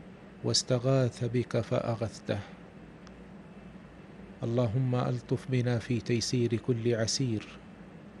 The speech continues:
وأدم علينا نعمك،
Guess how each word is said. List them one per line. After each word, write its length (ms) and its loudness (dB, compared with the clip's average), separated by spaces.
وأدم 460 4
علينا 560 4
نعمك، 680 0